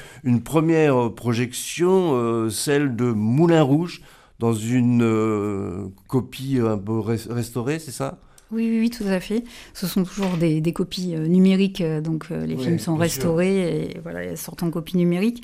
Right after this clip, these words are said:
Speaker 1: Donc c'est par-, c'est passé hier,
Speaker 2: Ouais.
Speaker 1: neuf octobre, mais il y a une suite.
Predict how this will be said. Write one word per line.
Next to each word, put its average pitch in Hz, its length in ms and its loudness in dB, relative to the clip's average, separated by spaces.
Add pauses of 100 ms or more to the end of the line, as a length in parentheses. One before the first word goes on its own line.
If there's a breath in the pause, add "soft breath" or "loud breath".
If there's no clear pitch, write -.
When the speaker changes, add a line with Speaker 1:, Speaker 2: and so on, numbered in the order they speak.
(120)
Speaker 1:
Donc 156 120 2
c'est 160 140 -2
par-, 170 200 -2
c'est - 240 2
passé 170 480 4
hier, 170 460 2
Speaker 2:
Ouais. 143 120 4
Speaker 1:
neuf 156 240 2
octobre, 165 480 0
mais 160 300 2 (840)
il 127 80 -6
y - 20 2
a 143 40 2
une 135 80 0
suite. - 380 -10